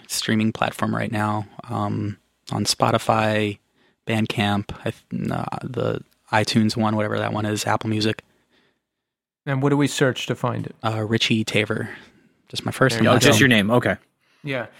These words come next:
Speaker 2: And s-, uh, find Richie's Instagram page through our followers. His, uh, username is Thick Cheney,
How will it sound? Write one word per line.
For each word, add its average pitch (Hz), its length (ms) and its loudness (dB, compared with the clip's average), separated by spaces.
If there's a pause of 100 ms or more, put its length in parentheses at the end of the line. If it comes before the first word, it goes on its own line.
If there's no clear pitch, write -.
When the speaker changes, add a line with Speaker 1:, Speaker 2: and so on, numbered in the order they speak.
(120)
Speaker 2:
And 175 180 6
s-, - 280 -2
uh, 170 400 8
find 202 500 2
Richie's 180 420 0
Instagram 151 580 0
page 143 540 0 (140)
through 165 420 4
our 156 180 6
followers. 131 800 0 (140)
His, 139 280 -2
uh, 135 180 6
username 147 580 2
is 123 120 -4
Thick - 440 2
Cheney, 143 580 2